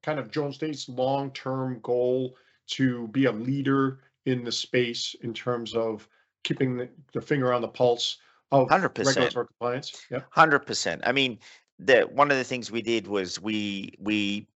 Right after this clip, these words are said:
Speaker 2: in addition to providing legal publications and know-how, as you know, we launched our Fin Accelerate program last year, where we took in some amazing companies, um, and,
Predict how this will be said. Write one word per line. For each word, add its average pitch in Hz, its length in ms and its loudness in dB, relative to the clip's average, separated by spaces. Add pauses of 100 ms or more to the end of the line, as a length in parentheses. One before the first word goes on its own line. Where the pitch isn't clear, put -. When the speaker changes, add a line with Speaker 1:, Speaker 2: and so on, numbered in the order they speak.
(500)
Speaker 2:
in 127 80 0
addition 135 520 2
to 101 460 -2
providing 90 680 2
legal 113 320 -2
publications 95 760 -4
and 92 120 -8
know-how, 95 880 0
as 107 160 -4
you 95 60 -12
know, 98 420 -2
we 95 200 -8
launched 95 460 -6
our 92 160 4
Fin 101 200 -8
Accelerate 107 600 2
program 95 720 0 (140)
last 90 380 -2
year, 110 320 4
where 95 320 0
we 92 340 -8 (320)
took - 260 -10
in 92 320 -6
some 95 220 -8
amazing 95 460 -4
companies, 98 1000 -4 (200)
um, 85 460 -2 (380)
and, 87 640 -2